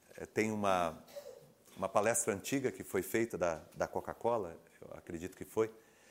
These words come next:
que o cara, ele fazia com algumas bolas, né? Ele falava que tem algumas,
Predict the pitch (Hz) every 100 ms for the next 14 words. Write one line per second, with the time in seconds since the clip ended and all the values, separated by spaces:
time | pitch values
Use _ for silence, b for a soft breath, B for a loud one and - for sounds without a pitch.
0 | B B - 107 - 104 104 107 104 -
1 | - _ _ _ - - - - - -
2 | - - 90 101 104 90 98 92 82 98
3 | 107 90 95 90 90 92 95 95 - 101
4 | 90 92 101 92 -